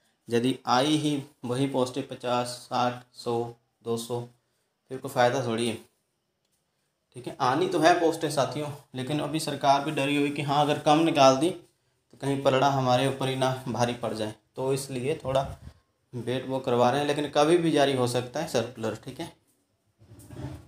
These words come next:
मीटिंग के बारे में अभी पता नहीं है कि कब अगला टाइम देंगे। और कृष्ण कुमार ने कहा भी था हम अगली वीडियो, अग-, अगली मीटिंग में हम, आ, कोई जानकारी देने वाले हैं।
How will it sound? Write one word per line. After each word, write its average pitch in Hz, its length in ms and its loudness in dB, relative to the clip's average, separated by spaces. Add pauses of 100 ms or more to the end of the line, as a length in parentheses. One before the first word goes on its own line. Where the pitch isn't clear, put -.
(680)
मीटिंग 135 360 4
के 175 80 8
बारे 151 260 10
में 151 80 4
अभी 143 180 2
पता 131 240 0
नहीं 117 120 -2
है 131 100 -4
कि - 200 -14
कब 139 280 0 (560)
अगला 135 280 2
टाइम 135 340 4
देंगे। 131 280 2 (380)
और 123 120 -4
कृष्ण 131 320 0
कुमार 135 280 6
ने 131 120 2
कहा 131 220 0
भी 139 100 -4
था 143 160 -2
हम 143 100 0
अगली 135 260 0
वीडियो, 135 400 -4
अग-, 127 320 -2
अगली 139 340 4
मीटिंग 131 580 0
में 147 100 2
हम, 123 160 0 (800)
आ, 120 320 2 (540)
कोई 127 300 -6
जानकारी 127 480 2
देने 127 240 2
वाले 127 260 6
हैं। - 180 -8